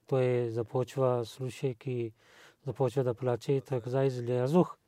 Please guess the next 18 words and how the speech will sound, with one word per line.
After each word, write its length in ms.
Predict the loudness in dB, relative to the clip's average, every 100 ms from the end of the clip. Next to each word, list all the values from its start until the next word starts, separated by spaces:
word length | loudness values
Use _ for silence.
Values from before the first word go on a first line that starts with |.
| _
да 160 | -4 -2
убивам 460 | 0 2 4 4 2
на 180 | -2
вас, 400 | -2 0 -2 -2 _ -20 -20 -20 _
но 340 | 0 2 2 0 _ _ _ _ -6
убих 260 | 2 2
себе 280 | 4 4 4
си.“ 240 | -2 -8 -10 _ _ _ _ _ _ _ _ _ _ _ _ _
Това 360 | 2 4 4
е 180 | 4 2
накратко 680 | 0 -2 4 6 6 2 2
на 80 | 2
разказа, 440 | 0 0 0 0
което 320 | -4 -8 -6
преди 340 | 0 0 2 0
разказах 520 | 0 -2 0 -2 -6
това 200 | -2 -2
събитие. 520 | -2 -4 -4 -2 -4